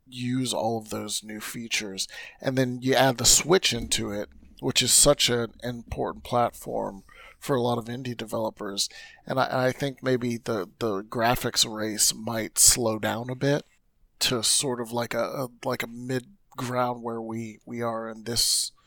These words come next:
uh, and maybe developers playing around with art styles a little bit more too, which might help. Like, if you're aiming for a lower or medium spec, perhaps you can do some more interesting things with it.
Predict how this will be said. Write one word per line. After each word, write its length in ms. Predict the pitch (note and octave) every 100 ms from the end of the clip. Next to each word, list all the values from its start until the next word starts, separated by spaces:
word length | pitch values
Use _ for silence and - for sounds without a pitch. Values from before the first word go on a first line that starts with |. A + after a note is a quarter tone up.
| _ _ - _ _ -
uh, 320 | A2+ G#2+ - -
and 200 | C3+ C3 B2 -
maybe 440 | C#3+ C3+ B2+ B2 -
developers 460 | - B2 B2+ B2+ A#2+
playing 260 | - C#3 C3
around 240 | B2 B2
with 140 | A#2
art 160 | A2+ C3+
styles 380 | - C#3 C3+ C#3
a 40 |
little 160 | C#3 C#3
bit 180 | C3+ C#3
more 220 | C#3 C#3+
too, 400 | - C#3 D3 E3+ _ - - -
which 360 | - B2+ - - -
might 440 | B2+ B2+ C3 C#3 -
help. 380 | - C#3+ D#3+
Like, 220 | A#2 A#2 -
if 100 | -
you're 240 | A#2+ A#2
aiming 380 | B2 B2+ B2+ B2
for 360 | - B2+ B2
a 500 | A#2+ B2+ B2 B2+ B2 B2 -
lower 500 | C3 B2 B2+ C3+ B2+
or 60 | B2
medium 420 | B2+ C3 C3 A2+
spec, 640 | - - B2+ A#2 - - - - - - -
perhaps 380 | B2 A#2+ G#2+ -
you 80 | -
can 140 | A2+
do 200 | G#2+ A2+
some 220 | A2+ -
more 260 | A2 A2 G#2
interesting 540 | G#2+ - G#2+ - F#2
things 340 | F#2 G#2+ G#2+ -
with 160 | -
it. 140 | -